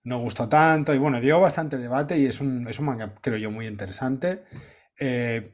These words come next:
por resumir mucho, porque es difícil resumirlo, un chico que es pobre y encima es más tonto que pegarle a un padre, es, eh, recibe por ciertos motivos ciertos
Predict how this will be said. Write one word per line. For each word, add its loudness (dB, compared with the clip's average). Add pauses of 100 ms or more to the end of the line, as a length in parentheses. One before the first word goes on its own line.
por 0
resumir 2
mucho, 4
porque -4
es -4
difícil -2
resumirlo, 2 (420)
un -2
chico 4
que -2
es -4
pobre 2
y -2
encima -4
es -4
más -4
tonto -4
que -4
pegarle 0
a 0
un -6
padre, 6
es, -6
eh, -2 (580)
recibe 4
por 0
ciertos 0
motivos 2
ciertos -2